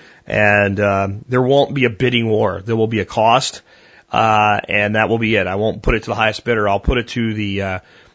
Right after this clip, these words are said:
to everybody that wants it. Uh, and then I'll take a look at the companies, and I'll get the ad council's approval, and we'll take the one that we think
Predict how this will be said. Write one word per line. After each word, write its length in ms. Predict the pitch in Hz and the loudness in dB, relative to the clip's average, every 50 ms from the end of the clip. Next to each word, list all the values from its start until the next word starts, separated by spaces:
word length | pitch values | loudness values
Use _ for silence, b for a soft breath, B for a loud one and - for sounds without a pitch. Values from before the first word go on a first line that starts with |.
| b - | b -2
to 80 | - | 0
everybody 340 | 113 127 139 139 135 135 127 | 0 2 2 2 2 2 2
that 100 | 117 90 | 2 0
wants 340 | 80 107 120 131 139 - - | 0 2 2 0 0 0 0
it. 200 | 160 160 - - _ b b b b b b b | 0 0 -2 -4 _ b b b b b b b
Uh, 440 | - 113 110 113 113 110 113 110 113 - | -4 -2 0 0 2 2 2 2 0 -2
and 120 | 113 113 | -2 -2
then 80 | 120 120 | 0 0
I'll 80 | 120 113 | 0 0
take 140 | - 117 | -2 -2
a 40 | 123 | -2
look 100 | 127 110 | -2 -2
at 80 | 117 - | -4 -6
the 40 | - | -10
companies, 680 | - - 131 127 131 127 131 127 123 127 127 117 - | -6 -2 0 0 0 0 -2 -2 -2 -2 -2 -4 -6
and 480 | - 113 113 107 107 107 110 110 107 107 | -6 -4 -2 -2 0 0 -2 -2 -4 -4
I'll 80 | 107 | -4
get 140 | 113 110 104 | -4 -4 -4
the 220 | - 104 101 98 - _ | -4 -6 -6 -6 -8 _
ad 260 | - - 110 123 127 | -2 0 0 0 0
council's 420 | - 135 123 123 123 - 120 110 120 | 0 0 0 0 0 -2 -4 -6 -4
approval, 640 | 104 - 131 127 127 127 120 123 120 120 117 - - | -2 0 2 2 2 2 2 2 2 2 0 -2 -4
and 400 | 104 107 107 107 110 104 104 104 | -4 -4 -2 -2 -4 -4 -4 -4
we'll 100 | 110 110 | -6 -6
take 240 | - - 110 110 - | -2 -2 -2 -2 -2
the 60 | 120 | -2
one 160 | 113 113 113 | -2 -2 -2
that 80 | 113 101 | -2 -2
we 80 | 107 | -4
think 380 | 107 - - 120 120 117 113 | -6 -2 0 0 0 0 -2